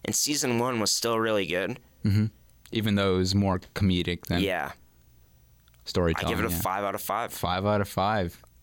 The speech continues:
Speaker 2: You heard it here, folks.
Speaker 1: It's that good.
Speaker 2: A five out of five.
Speaker 1: It's that good.
Speaker 2: It's a masterpiece.
Speaker 1: I think it's a masterpiece.
Speaker 2: <laughs>
Speaker 1: Um, of course, if you're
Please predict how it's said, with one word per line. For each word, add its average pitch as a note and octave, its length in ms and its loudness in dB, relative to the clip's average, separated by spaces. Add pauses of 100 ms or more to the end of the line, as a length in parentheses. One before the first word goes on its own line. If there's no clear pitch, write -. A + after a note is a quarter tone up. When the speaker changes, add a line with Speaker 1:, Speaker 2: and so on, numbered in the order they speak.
(160)
Speaker 2:
You A2+ 160 4
heard A#2+ 260 2
it G#2+ 80 -4
here, A#2 240 0
folks. F2 440 0
Speaker 1:
It's - 80 -2
that G2+ 280 -6
good. F#2 180 -2
Speaker 2:
A F2+ 40 -2
five F#2+ 440 0
out F#2 160 2
of F#2 120 0
five. E2+ 320 0
Speaker 1:
It's E2 80 0
that A2+ 260 -6
good. A2 140 0
Speaker 2:
It's B2+ 120 -2
a A#2 80 2
masterpiece. F#2+ 1080 0 (180)
Speaker 1:
I G#2+ 120 -4
think G#2 240 -4
it's F2 120 -4
a F#2+ 60 -4
masterpiece. - 1120 -4
Speaker 2:
<laughs> G#2+ 100 0 (960)
Speaker 1:
Um, G#2 560 0
of - 140 -6
course, - 300 0
if F#3+ 120 -6
you're B2+ 200 0